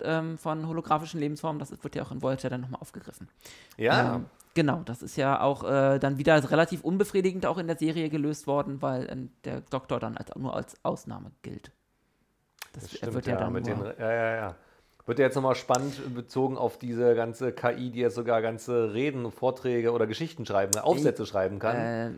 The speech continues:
Speaker 1: Chat irgendwas?
Speaker 2: Ja,
Speaker 1: Äh,
Speaker 2: dieser
Speaker 1: ja.
Speaker 2: Chat-Roboter.
Speaker 1: Ja, ja.
Speaker 2: Halleluja, da bin ich mal gespannt,
Speaker 1: Das
Speaker 2: was da
Speaker 1: hat-,
Speaker 2: noch rauskommt.
Speaker 1: das hatten die neulich im, äh, anderen Podcast hier, im Discovery Panel, haben die da mal das live, äh,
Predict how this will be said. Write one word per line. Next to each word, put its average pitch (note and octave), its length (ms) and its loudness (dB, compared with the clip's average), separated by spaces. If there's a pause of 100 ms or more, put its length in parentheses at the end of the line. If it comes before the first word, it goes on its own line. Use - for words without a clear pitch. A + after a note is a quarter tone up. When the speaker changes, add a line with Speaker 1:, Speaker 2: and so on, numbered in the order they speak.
(160)
Speaker 1:
Chat - 380 -6
irgendwas? E3 540 -8
Speaker 2:
Ja, B2 160 -4
Speaker 1:
Äh, - 80 -4
Speaker 2:
dieser A2 100 -2
Speaker 1:
ja. C#3+ 400 2
Speaker 2:
Chat-Roboter. F#2 540 -2
Speaker 1:
Ja, D3 160 4
ja. C#3 240 2
Speaker 2:
Halleluja, F#2+ 560 -2
da F2 60 -4
bin A#2+ 100 -4
ich C#3+ 60 -6
mal B2 100 -2
gespannt, G#2+ 300 -6
Speaker 1:
Das F#2+ 40 -2
Speaker 2:
was F#2 80 -2
da D3 60 0
Speaker 1:
hat-, G#2 80 0
Speaker 2:
noch F2+ 100 -8
rauskommt. F2+ 400 -8
Speaker 1:
das - 80 -10
hatten E3+ 160 -2
die E3 80 0
neulich D#3 240 0
im, C#3+ 380 -6
äh, - 40 -10
anderen D3 380 -2
Podcast C3+ 400 -6
hier, C3+ 120 -2
im C3 120 -4
Discovery D3+ 480 -4
Panel, B2+ 380 -6
haben B2+ 160 -4
die B2+ 80 -6
da B2 120 -4
mal B2+ 500 -4
das - 360 -8
live, C3 600 0
äh, B2 400 -6